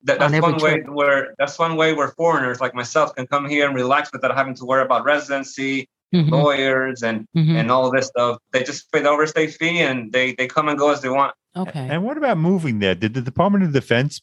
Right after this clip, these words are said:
Speaker 3: pay the cost of your moving to Dominican Republic?
Speaker 1: Great question again. Um, so they, they did to, uh, to, to, to an extent.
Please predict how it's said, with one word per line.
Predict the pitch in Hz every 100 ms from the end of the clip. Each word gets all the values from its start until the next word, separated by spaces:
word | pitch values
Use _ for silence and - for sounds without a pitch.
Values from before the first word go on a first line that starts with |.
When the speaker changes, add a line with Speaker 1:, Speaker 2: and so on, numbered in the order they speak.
| -
Speaker 3:
pay | 117 117 123 123 _ -
the |
cost | 110 123 127 135
of | 113
your | 110
moving | 104 117 120 156
to | - 143 - _
Dominican | 151 160 160
Republic? | 160 151 170 180 175 _ - -
Speaker 1:
Great | 143 143
question | 151 143 - 127
again. | 117 120 110
Um, | - 120 123 120 -
so | - 127 123
they, | - 139 113
they | 139 139 131
did | 147 165 190 196 - _ -
to, | 143 135
uh, | 117 135 123 117 - _ _
to, | 143 143 135
to, | 151 135 -
to | 147
an | 135
extent. | 131 - 147 113